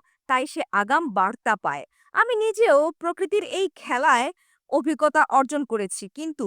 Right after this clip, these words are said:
পুরোপুরি বুঝিনি যে এটা আসলে কিভাবে কাজ করে। উপর্যুক্ত মতের লেখক কিন্তু এটি মানেন যে প্রকৃতির প্রতিটি অণু পরমাণুর সূক্ষ্ম চলাচল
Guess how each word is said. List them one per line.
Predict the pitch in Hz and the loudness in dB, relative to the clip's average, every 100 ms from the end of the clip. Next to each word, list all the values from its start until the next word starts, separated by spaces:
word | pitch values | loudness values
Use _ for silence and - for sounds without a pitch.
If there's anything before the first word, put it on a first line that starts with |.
| 185 | -6
পুরোপুরি | 285 349 381 403 403 | -4 -4 -2 0 0
বুঝিনি | 214 196 254 233 370 370 | -2 -4 -4 0 0 0
যে | 302 320 233 311 _ 277 | -2 -2 -2 -4 _ -14
এটা | - 294 | -6 -2
আসলে | - 277 302 294 - | -2 -2 -4 -6 -4
কিভাবে | 349 370 240 | -2 0 0
কাজ | 214 185 - | 0 -4 -2
করে। | 214 180 165 _ 240 | -2 -2 -4 _ -8
উপর্যুক্ত | - 311 359 277 349 - | -6 0 0 0 -4 -2
মতের | 381 285 226 294 311 269 | 0 0 0 0 0 0
লেখক | 208 220 233 - 381 - _ _ _ | 0 2 0 2 -2 -2 _ _ _
কিন্তু | 381 440 392 262 | 0 2 2 2
এটি | 392 240 320 320 - _ _ _ | 0 -2 -4 -4 -8 _ _ _
মানেন | 214 240 233 311 427 330 | -4 2 4 6 6 4
যে | - 202 - _ _ | 2 -2 -4 _ _
প্রকৃতির | 339 349 381 403 | -2 0 0 -2
প্রতিটি | 349 320 339 359 - | -2 -4 -4 -6 0
অণু | 247 285 | 0 0
পরমাণুর | 277 254 247 254 269 | -2 -2 -2 -2 -4
সূক্ষ্ম | - 349 - 370 339 _ _ - | -6 -8 -4 -4 -4 _ _ -4
চলাচল | 349 330 440 359 285 | 0 2 0 0 -2